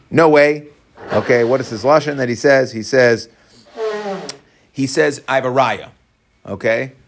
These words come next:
he says, "Kasha ma'od, there's no way," and I have a raya. Why? Because if that's true, the Mishnah goes and lists a whole extensive list of people who are allowed to take, who are allowed to shave on Chol Hamoed. We should have listed somebody, v'chein mi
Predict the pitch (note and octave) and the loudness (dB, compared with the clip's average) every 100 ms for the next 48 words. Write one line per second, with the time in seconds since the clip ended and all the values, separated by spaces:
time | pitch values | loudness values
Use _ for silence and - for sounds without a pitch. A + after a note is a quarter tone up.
0 | _ G#2+ B2 A2+ - F#3 D3+ B2+ B2+ D3+ | _ -16 -14 -10 -2 -2 -2 -2 0 2
1 | F#3 F3+ C#3 B2+ D#3 D3+ C3 E3+ G#3+ - | 2 -2 -6 0 2 4 4 2 -4 -16
2 | - C3 C#3+ C#3+ C3+ - E2 E2 A#2 G#2 | -12 -4 -2 0 0 -2 -4 -8 -6 -6
3 | C#3 D#3+ - C#3 E3 A3+ A3+ G#3+ - - | -8 -12 -10 -4 -2 -4 -4 -6 -6 -12
4 | - B3 C#3 D3+ - D#3 E3 B3 - F#3 | -8 -6 -6 -8 -14 -10 -8 -8 -8 -8
5 | G3 F3 E3 F3+ G#3+ - - C#3+ D#3+ A3+ | -6 -6 -8 -6 -8 -8 -8 -6 -4 -4
6 | G#3+ - F#3 E3 D#3 E3+ D3 C#3 G#3 - | -4 -8 -10 -10 -12 -12 -12 -12 -12 -8
7 | A#2+ A2 _ _ _ _ _ _ _ _ | -8 -8 _ _ _ _ _ _ _ _
8 | _ _ F3+ G3 - A#3 D#4 C4 F#3 D#3 | _ _ 2 2 4 4 4 4 2 0
9 | C#3+ C3 C#3+ C3 - _ _ D#3 A3+ C#4 | -4 -6 -4 -4 -8 _ _ -2 0 2
10 | F3 - - C#3 B2 A#2 A#2 A2 G#2 G2+ | 0 -4 -8 -6 -6 -6 -6 -8 -8 -10
11 | A#2 C#3+ A3+ B3 B3+ G#3+ E3 A3 A#3 D3+ | -10 -8 -6 -4 -4 -6 -4 -2 -2 -4
12 | C#3+ C3 C3 D#3 E3 C3 B2+ D3 A#3 | -8 -10 -10 -10 -10 -6 -6 -6 -8